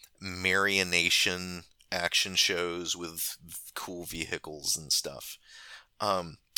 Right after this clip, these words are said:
there was one of those called Joe ninety, in which a little boy is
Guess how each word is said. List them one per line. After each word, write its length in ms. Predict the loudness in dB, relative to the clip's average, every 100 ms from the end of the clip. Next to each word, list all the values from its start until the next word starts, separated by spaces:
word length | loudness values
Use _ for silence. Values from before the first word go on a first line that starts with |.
| -6 2
there 160 | 2
was 180 | 4 0
one 240 | 0 0 0
of 140 | -2
those 340 | -6 -2 2
called 460 | 2 2 -2 -4 2
Joe 320 | 2 4 -2
ninety, 840 | -2 -4 -2 -2 -2 -4 -4 -10 -16 _ _ _ -20 -20 _ _ _ _ -6
in 160 | -6 -2
which 220 | 2 4
a 160 | 4
little 460 | 2 2 0 0 -4
boy 800 | -4 -4 -2 -4 -6 -6 -8 -8 -14 _ 0
is 540 | 4 4 6 6 6